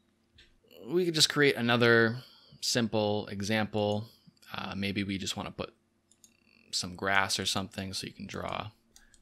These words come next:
little bit of grass here. Beautiful, great.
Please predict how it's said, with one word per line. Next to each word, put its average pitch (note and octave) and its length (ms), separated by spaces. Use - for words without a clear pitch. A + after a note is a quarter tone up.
little - 160
bit - 140
of - 60
grass D#3+ 400
here. D3 460
Beautiful, - 480
great. - 300